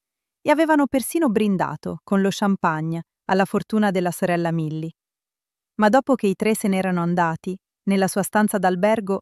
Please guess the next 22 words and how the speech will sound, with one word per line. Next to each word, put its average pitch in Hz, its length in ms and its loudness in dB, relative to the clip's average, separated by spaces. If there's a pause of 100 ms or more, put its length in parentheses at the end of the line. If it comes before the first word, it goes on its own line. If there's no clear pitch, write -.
lo 220 200 4
zio 269 140 2
d'Australia 226 640 0
aveva 190 240 0
avuto 208 320 -2
dei 185 160 0
ripensamenti. 160 880 -6 (800)
"Non 254 220 4
ho 285 60 4
mai 285 220 2
avuto 254 300 0
difficoltà 185 720 -2
a 160 60 -2
guadagnare 170 580 -2
denaro, 160 480 -4
signor 175 380 -2
Quinn, 165 360 -4 (640)
ma 233 100 4
può 269 160 2
darsi 254 340 0
che 214 160 -2
regalandolo 208 720 0